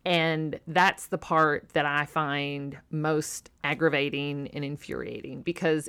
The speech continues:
if I could just, if I could get what I need, I would have it written. I don't procrastinate. I tend to just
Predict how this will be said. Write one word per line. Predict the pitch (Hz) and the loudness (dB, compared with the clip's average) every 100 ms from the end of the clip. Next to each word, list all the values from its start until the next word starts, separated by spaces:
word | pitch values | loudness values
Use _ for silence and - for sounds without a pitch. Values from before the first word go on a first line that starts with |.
| - | -2
if | 180 | 4
I | 190 | 4
could | 214 170 | 2 0
just, | 175 - - - - - _ _ - | -2 -4 -16 -20 -20 -20 _ _ -4
if | 175 | 2
I | 180 | 4
could | 170 | 4
get | 220 247 | 4 6
what | 220 | 6
I | |
need, | 190 208 185 165 156 - | 4 4 2 2 0 0
I | 160 | 2
would | 175 165 | 2 2
have | 175 | 2
it | 160 | 2
written. | 165 170 160 151 143 139 _ - | 4 2 2 -6 -8 -10 _ -10
I | 160 160 _ _ | -6 -6 _ _
don't | 170 160 | -2 0
procrastinate. | - 156 - 151 - 143 139 139 | -2 -4 0 -2 -2 -8 -8 -4
I | 143 | -6
tend | - 160 | -2 -2
to | 143 | -2
just | 160 | -6